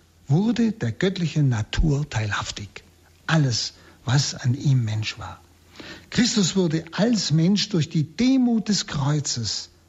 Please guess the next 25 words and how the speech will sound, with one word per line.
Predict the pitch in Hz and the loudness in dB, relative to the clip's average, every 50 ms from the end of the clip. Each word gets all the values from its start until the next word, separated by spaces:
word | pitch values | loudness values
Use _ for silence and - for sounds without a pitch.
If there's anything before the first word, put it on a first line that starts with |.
| _ _ _ _ _ - | _ _ _ _ _ -4
was | - 123 117 - | -2 0 0 0
Adam | 131 131 139 139 170 165 202 190 175 | 0 0 0 2 4 4 4 4 2
durch | 156 139 113 | 2 0 0
Stolz | - - - - 135 151 175 160 - - - - - | -2 -2 -2 0 0 2 2 0 0 -4 -6 -6 -6
sein | - - - 175 170 214 233 196 156 123 | -6 -2 0 2 4 4 4 4 2 2
wollte. | 127 123 120 113 110 - - 117 107 101 - _ _ _ _ _ _ _ _ _ _ _ _ _ _ _ _ _ _ _ _ _ _ _ _ _ _ - | 2 0 0 -2 -4 -4 -6 -6 -6 -8 -10 _ _ _ _ _ _ _ _ _ _ _ _ _ _ _ _ _ _ _ _ _ _ _ _ _ _ -6
Christus | - - 202 214 - - 226 202 160 | -2 0 0 0 0 0 -2 -2 0
wurde | 185 202 190 170 170 - - | 2 2 2 0 -2 -4 -4
als | - 139 127 120 113 - - - | -4 -2 -2 -2 -2 -2 -2 0
Mensch | 208 240 208 131 101 90 - - - - - - - - _ _ _ _ _ _ _ _ _ _ _ _ _ - - - - - - | 2 2 2 2 2 0 -2 -4 -6 -6 -8 -8 -12 -18 _ _ _ _ _ _ _ _ _ _ _ _ _ -20 -20 -20 -20 -6 -2
durch | - 165 151 | 0 0 2
die | - 170 151 | 2 0 2
Demut | 131 - 208 269 285 269 262 247 - | 2 2 2 2 4 2 2 2 0
des | 233 190 - | 0 -2 -2
Kreuzes, | - 175 151 139 127 117 - - - 107 95 - - - - - - _ _ _ _ _ _ _ _ _ _ _ - | -2 -2 0 0 -2 -2 -6 -8 -10 -10 -12 -12 -12 -14 -14 -16 -20 _ _ _ _ _ _ _ _ _ _ _ -4
was | - 139 120 - - | 0 0 0 0 -2
der | - 104 - | -6 -6 -4
Adam | 120 117 123 160 160 190 185 180 185 170 - - - - | -2 0 2 2 2 4 4 4 2 2 0 -4 -8 -4
durch | - 156 139 - | -2 -2 -2 -2
Stolz | - - - 202 196 156 - - - | -2 -2 0 0 2 0 0 -2 -2
sein | - 110 104 104 101 | -2 -2 -2 -2 -2
wollte, | 107 101 98 98 - - 113 | -2 -4 -6 -6 -6 -6 -4
nämlich | 101 101 101 110 120 131 127 - - - | -2 0 2 2 2 0 0 -4 -6 -4
wie | - 147 143 | -2 -2 -2
Gott. | - 107 104 - - - | -2 -4 -8 -10 -12 -18